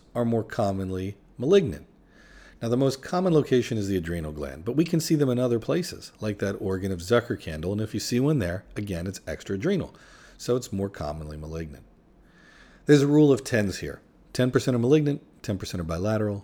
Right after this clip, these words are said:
ten percent are familial, remember the M E N syndromes that we talk about elsewhere, ten percent are seen in children, and ten percent are extra-adrenal.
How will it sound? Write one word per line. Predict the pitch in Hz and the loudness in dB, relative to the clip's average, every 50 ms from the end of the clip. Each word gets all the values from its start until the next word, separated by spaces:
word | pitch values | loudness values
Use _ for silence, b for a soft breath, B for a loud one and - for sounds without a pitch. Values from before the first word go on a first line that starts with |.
| - _ - | -14 _ -8
ten | - - 143 | -4 -2 -2
percent | - - 95 - 101 92 | -2 -4 -6 -6 -4 -4
are | 87 78 - _ _ | -4 -6 -8 _ _
familial, | - - - 92 90 123 190 175 117 85 80 90 127 151 - - | -18 -10 -6 -4 -2 0 2 2 2 2 0 -2 -6 -8 -8 -8
remember | 82 87 92 95 92 90 92 | -4 -2 -2 0 0 0 -2
the | 85 82 80 - - - | -2 -4 -8 -10 -8 -4
M | 107 98 92 | -4 -2 -2
E | 92 90 | 0 0
N | 95 110 131 | 0 -2 -2
syndromes | 120 - - 85 82 82 104 123 127 | -2 -4 -6 -6 -6 -4 -6 -6 -6
that | 107 80 | -8 -10
we | 71 76 | -10 -12
talk | - - 90 82 78 - | -10 -8 -8 -8 -8 -8
about | 82 78 78 76 76 | -8 -8 -6 -6 -8
elsewhere, | 73 73 - - - 131 143 - B B B B B B B B B B B | -8 -12 -10 -10 -10 -10 -10 -12 B B B B B B B B B B B
ten | - 147 147 143 | 4 4 6 6
percent | - 135 113 - 135 131 131 127 - - | 6 4 4 6 4 4 4 2 0 -2
are | 110 98 | -4 -2
seen | - - 110 95 | 0 -2 -2 -2
in | 92 85 | -2 -4
children, | - - 80 80 80 95 131 147 - b b b b b b | -4 -6 -6 -6 -6 -6 -6 -6 -8 b b b b b b
and | - 90 87 | -8 -4 2
ten | - 127 131 | 4 4 4
percent | 120 127 104 - - 95 90 87 87 | 4 2 -2 0 -2 -2 -2 -2 -4
are | 87 85 - - | -6 -10 -8 -6
extra-adrenal. | 82 78 - - - 80 78 78 78 76 71 69 67 | -8 -8 -8 -10 -10 -10 -10 -8 -8 -10 -10 -12 -16